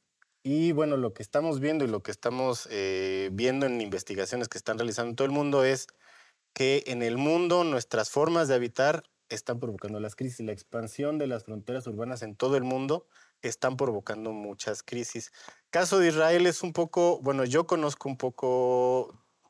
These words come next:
poquito de lo que conozco, es que están haciendo un poco esto, están trasvasando agua y están utilizando mucha tecnología, mucha energía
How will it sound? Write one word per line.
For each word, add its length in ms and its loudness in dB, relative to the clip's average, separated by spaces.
poquito 420 0
de 80 6
lo 160 -2
que 80 -12
conozco, 560 -4
es 180 0
que 100 -2
están 300 0
haciendo 320 -4
un 60 -8
poco 320 -4
esto, 200 -8
están 280 -6
trasvasando 760 0
agua 420 2
y 140 -6
están 340 -2
utilizando 720 -2
mucha 460 -2
tecnología, 680 -4
mucha 460 -2
energía 500 -2